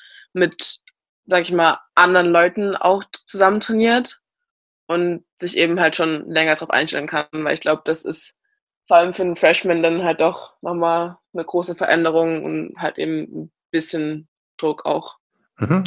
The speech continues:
Speaker 2: Und wie war es dann die Nacht davor, vom ersten, vom ersten Start sozusagen?
Speaker 1: Ich glaub, also das weiß ich gar nicht mehr richtig. Ich glaube, ich war nicht so sehr aufgeregt die Nacht davor, als, ähm, dann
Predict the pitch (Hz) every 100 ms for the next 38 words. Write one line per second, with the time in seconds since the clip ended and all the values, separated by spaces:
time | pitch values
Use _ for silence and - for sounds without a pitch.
0 | - 120 120 113 117 110 127 113 113 -
1 | 117 123 - 117 120 123 123 - 113 117
2 | 113 - 120 117 113 - _ - - -
3 | - 123 117 - - - 110 120 - 117
4 | 113 113 113 117 - _ _ _ _ _
5 | - - 180 175 _ _ - 170 170 -
6 | 165 175 180 175 - 165 175 185 165 185
7 | 170 170 - - 175 180 - 180 175 -
8 | 170 185 190 190 202 - 180 180 156 185
9 | - 180 180 170 170 - 175 - 175 170
10 | 170 160 - 156 165 165 - - - 165
11 | 165 160 156 156 160 160 170